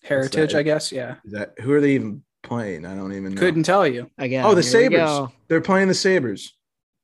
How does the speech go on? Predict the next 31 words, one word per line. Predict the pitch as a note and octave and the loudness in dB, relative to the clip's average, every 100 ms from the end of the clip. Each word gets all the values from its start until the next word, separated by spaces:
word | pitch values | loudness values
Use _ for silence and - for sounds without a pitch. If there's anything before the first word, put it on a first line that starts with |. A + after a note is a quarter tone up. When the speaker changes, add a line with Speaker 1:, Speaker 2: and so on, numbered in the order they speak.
| _ | _
Speaker 1:
I | B2+ | -8
think, | B2+ - A#2 G2 - _ - | -4 -2 -2 -2 -12 _ 0
which | C3+ C#3+ | 0 2
is | C#3 B2 - | 0 -2 -8
n-, | B2+ A#2+ A#2+ _ - _ | -8 -8 -10 _ -20 _
not | A#3 D3 D3+ | 0 2 2
even | C#3+ C#3 | 2 2
a | |
Canadian | - C#3 C3 C3 A#2 | 0 0 0 0 0
versus | A#2+ - | -4 -6
Canadian | B2+ A#2 A2+ G#2+ G#2 | -6 -4 -4 -8 -10
thing. | A2+ F#2+ G#2 _ _ - | -10 -10 -12 _ _ -6
Speaker 3:
Also, | D3+ D3 E3 C#3 B2+ A#2+ _ _ - | -4 -2 0 0 0 -6 _ _ -8
another | D3 D3+ D3 C#3 | -2 -2 -2 -4
throwaway | A#2 C#3+ C3+ B2 A2+ | -4 -4 -2 -4 -6
game. | G#2+ G2+ F#2+ G2 - | -8 -10 -12 -18 -6
The | B2+ | -6
Leafs | B2 C3 C3+ - - | -4 -4 -4 -6 -8
versus | C3+ C3 C#3 A2+ | -6 -6 -8 -12
the | A#2+ | -14
Sabres. | - A2+ A#2+ C3+ B2+ | -10 -8 -6 -6 -6
Who | C3+ C#3 | -6 -6
gives | C3 A#2 | -6 -10
a | A#2+ | -12
fuck? | - C2 - _ _ - | -18 -20 -20 _ _ -8
Speaker 1:
Yeah, | A2 F2+ E2 - | -4 -4 -6 -4
it, | A2 G#2+ | -2 -2
it, | A2 - - _ _ _ _ _ _ _ | -6 -12 -20 _ _ _ _ _ _ _
it's | E3 | -4
getting | - C#4 C#3+ | 0 -2 -2
bad. | - - D#2+ - | -4 -6 -8 -12